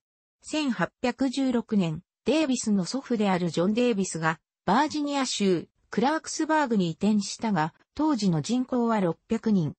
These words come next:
ないし七百人であり、クラとバグを業とした。デイビスの父であるジョン・ジェームズ・デイビスは、レキシントン・ドースクールで学び、二十歳になるまでに、故郷クラークスバーグで弁護士業を始めた。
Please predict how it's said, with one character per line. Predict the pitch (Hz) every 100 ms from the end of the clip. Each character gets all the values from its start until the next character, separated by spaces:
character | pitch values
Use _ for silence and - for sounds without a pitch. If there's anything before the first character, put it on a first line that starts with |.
| _ -
な | 196
い | 294
し | - 226
七 | 175 196
百 | 262 262 -
人 | 262 233 190
で | 170
あ | 160
り、 | 151 139 _ _ -
ク | 220
ラ | 277
と | 240
バ | 180 220
グ | 214 175
を |
業 | 190 190 214
と | 170
し | 175
た。 | - 147 - _ _ _ -
デ | 294 320
イ |
ビ | 277
ス | 240 208
の | 175
父 | - - 262
で | 240
あ | 190
る | 208
ジ | 185
ョ | 180
ン・ | 247
ジ | 247
ェ | 269
ー |
ム | 254 247
ズ・ | 220
デ | 240 226
イ |
ビ | 190
ス | 185 160
は、 | 156 - _ -
レ | 175
キ | 180
シ | - 294
ン | 277
ト | - 269
ン・ | 262
ド | 262
ー | 254
ス | -
ク | -
ー | 302 294
ル | 226
で | 175
学 | 151 156 175
び、 | 165 165 _ _
二 | 190 208
十 | 320 339
歳 | - - 269
に | 208
な | 196 214
る |
ま | 185 190
で | 165
に、 | 156 160 - _ -
故 | 302
郷 | - 311 233
ク | -
ラ | 214 240
ー |
ク | -
ス | - 240
バ | 262
ー | 247
グ | 196
で | 170
弁 | 175 202
護 | 160 156
士 | 160
業 | 175 185
を | 247
始 | 226 214 214
め | 170
た。 | 151 131